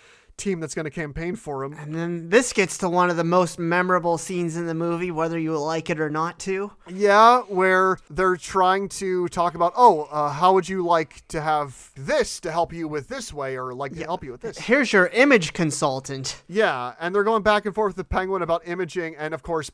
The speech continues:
Speaker 1: all Penguin's doing is looking at the woman and making innuendos at her and just being disgusting.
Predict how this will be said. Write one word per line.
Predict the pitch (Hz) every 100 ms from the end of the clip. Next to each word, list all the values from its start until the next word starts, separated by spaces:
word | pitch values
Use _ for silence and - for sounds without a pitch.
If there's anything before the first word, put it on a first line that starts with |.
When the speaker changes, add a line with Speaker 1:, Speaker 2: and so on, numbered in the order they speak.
| _
Speaker 1:
all | 160 175
Penguin's | 170 165 165 131
doing | 156 151
is | 135
looking | 156 156 156
at | 151 139
the | 147
woman | 139 160 147 139
and | 139 135 139
making | 139 135 135 131 147
innuendos | 143 139 143 135 131 127
at | 117
her | 117 120 123
and | 110 120
just | 120 123 -
being | 135 127
disgusting. | 120 135 131 - 117 117